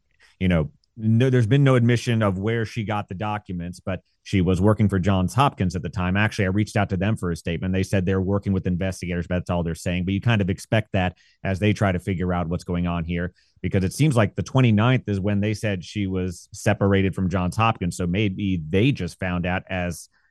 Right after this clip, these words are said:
we found out, not long before anyway. So you have, uh, you have these two people using their clearance and their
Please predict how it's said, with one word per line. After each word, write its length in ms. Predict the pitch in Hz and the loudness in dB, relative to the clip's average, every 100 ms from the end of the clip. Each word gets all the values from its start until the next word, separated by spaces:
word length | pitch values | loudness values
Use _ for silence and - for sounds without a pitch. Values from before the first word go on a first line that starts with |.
| _ | _
we 180 | 95 139 | 2 4
found 260 | 143 85 78 | 4 2 0
out, 100 | 80 | 0
not 160 | 98 | 0
long 260 | 90 92 92 | 0 0 0
before 380 | 80 - 123 80 | -2 0 0 0
anyway. 460 | 71 67 52 50 - - _ | -2 -6 -8 -12 -16 -20 _
So 480 | - 123 107 104 101 | 0 4 6 6 6
you 160 | 101 104 | 6 4
have, 340 | 107 98 92 | 2 2 0
uh, 140 | 95 90 - | -2 -4 -4
you 220 | 120 110 | 0 4
have 260 | 117 104 85 95 | 4 4 0 0
these 220 | 104 98 | 0 2
two 140 | 123 | 0
people 260 | 117 117 110 | 0 0 0
using 540 | 104 110 107 104 101 - _ _ - | 2 2 0 0 -2 -6 _ _ -6
their 580 | 90 104 107 104 101 - _ - | 0 2 2 0 -2 -8 _ -6
clearance 680 | 110 127 156 - - - - | -2 -2 -2 -6 -10 -16 -6
and 140 | 85 101 | 0 4
their 440 | 110 113 110 | 6 6 4